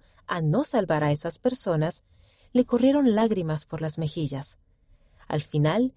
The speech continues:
me miró con desesperación. "Hermana Boyack, no puedo leer esto. Es demasiado triste".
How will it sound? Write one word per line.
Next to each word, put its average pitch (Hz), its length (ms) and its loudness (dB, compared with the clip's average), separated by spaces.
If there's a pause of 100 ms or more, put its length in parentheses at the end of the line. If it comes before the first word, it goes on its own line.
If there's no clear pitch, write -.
(240)
me 208 100 2
miró 202 280 2
con 254 160 4
desesperación. 247 840 -2 (380)
"Hermana 269 400 2
Boyack, 226 400 4 (380)
no 233 160 6
puedo 262 400 2
leer 170 280 0
esto. 151 400 -8 (300)
Es 262 140 -4
demasiado 262 640 0
triste". - 520 -8